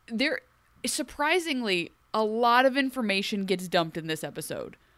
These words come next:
Like, we go from one to eleven very quickly on just like, "Oh, well, Ingrid has this plan with Emma." And then by the end of the episode,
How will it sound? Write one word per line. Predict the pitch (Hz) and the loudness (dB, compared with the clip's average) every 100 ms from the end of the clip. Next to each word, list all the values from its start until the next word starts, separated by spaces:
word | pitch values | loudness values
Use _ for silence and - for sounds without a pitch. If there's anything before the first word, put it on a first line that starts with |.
| _ _ - | _ _ 0
Like, | 190 175 196 | 2 2 0
we | 240 | 2
go | 262 254 | 4 4
from | - 214 190 | 2 -2 2
one | 202 202 | 2 0
to | 208 214 185 | -2 -2 -2
eleven | 180 175 175 160 | 0 0 0 0
very | 175 165 170 | 0 2 0
quickly | - 170 - 160 151 | -2 -6 -2 -2 -2
on | 156 160 | -4 -8
just | 165 | -10
like, | 160 156 - | -8 -10 -6
"Oh, | 294 330 | -2 0
well, | 277 240 | 0 -2
Ingrid | - 226 254 269 | -2 -4 -4 -4
has | 240 254 | -6 -8
this | 214 240 - | -8 -10 -12
plan | - 240 269 214 | -12 -6 -4 -4
with | 190 | -8
Emma." | - 233 214 156 | -6 -4 -2 -2
And | 175 175 | -4 -4
then | 170 | -2
by | 170 | -2
the | 160 | -2
end | 175 | -4
of | 202 | -2
the | 170 | -2
episode, | 160 165 180 156 | -4 -4 -4 -4